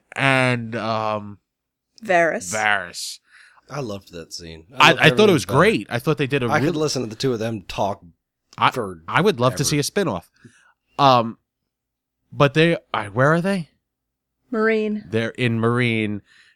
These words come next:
Speaker 1: after what's her name got taken aw-, or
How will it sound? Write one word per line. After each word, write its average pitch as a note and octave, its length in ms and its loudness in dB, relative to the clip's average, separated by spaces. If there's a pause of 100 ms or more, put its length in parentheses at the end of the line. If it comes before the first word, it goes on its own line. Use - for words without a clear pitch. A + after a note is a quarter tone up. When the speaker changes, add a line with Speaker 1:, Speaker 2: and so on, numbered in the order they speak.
(160)
Speaker 1:
after G#2+ 800 0
what's G#2 240 -4
her A2 80 -4
name G#2 180 -4
got G2 260 -4 (460)
taken A2 280 0
aw-, G2+ 180 -4
or G2 260 -4